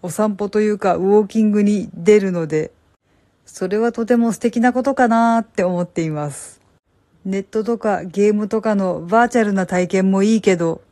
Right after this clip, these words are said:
やっぱり季節の変わり目みたいなものは直に肌で実感するのが一番いいんじゃないかなって思います。うーん、でもこの調子だとどうなんだろうな。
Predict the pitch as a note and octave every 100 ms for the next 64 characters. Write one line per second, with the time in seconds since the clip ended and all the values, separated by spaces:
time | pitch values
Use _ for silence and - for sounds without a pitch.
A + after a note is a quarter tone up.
0 | _ _ _ _ - F#3+ F3 - G3+ F#3+
1 | - - - A3+ G#3+ G3+ - F#3 F#3 F#3+
2 | F#3+ F#3+ G3 G#3 G3 F#3 F3 E3+ F3 E3+
3 | D#3+ - _ E3+ E3+ A3 A#3+ G3 D#3+ -
4 | G#3+ A3+ F#3 E3 F3+ - G3 - G3+ G3+
5 | F#3+ F3 - G3 G#3 G#3 G#3+ A#3 B3 G#3
6 | F#3+ F#3+ F3+ F3 G#3+ G#3+ - D#3+ D#3 D#3+
7 | D3+ D#3 D#3+ - _ _ _ _ _ _
8 | - G3 G3+ G3+ G3 F#3 G3+ G3+ F3+ F3
9 | G3 G3+ G3 G#3+ G#3 G#3 A3+ A3 G3+ G#3
10 | A#3+ C4 B3+ A#3 A3+ G#3+ G3+ G3 G3+ G#3
11 | G#3 G#3 G3+ F#3+ F#3